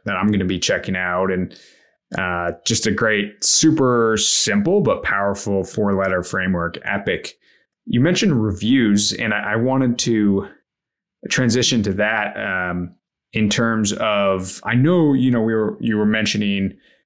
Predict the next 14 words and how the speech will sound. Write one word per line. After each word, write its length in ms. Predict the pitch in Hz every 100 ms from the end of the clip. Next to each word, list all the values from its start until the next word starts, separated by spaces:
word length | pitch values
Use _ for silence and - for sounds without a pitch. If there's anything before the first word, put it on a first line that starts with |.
| _ -
you 160 | 117
have, 580 | 98 123 123 120 104 - -
uh, 260 | 110 98 92
s-, 180 | - -
a 100 | 98
really 720 | 110 131 127 120 113 104 104 _ _ _ _
unique 540 | - 113 113 113 110 107
kind 240 | 110 107
of, 200 | 101 95
uh, 160 | 98 92
cultural 480 | - 139 139 127 104
process 840 | 117 107 104 110 104 101 98 -
w-, 300 | 71 - -
where, 640 | 135 113 110 107 104 101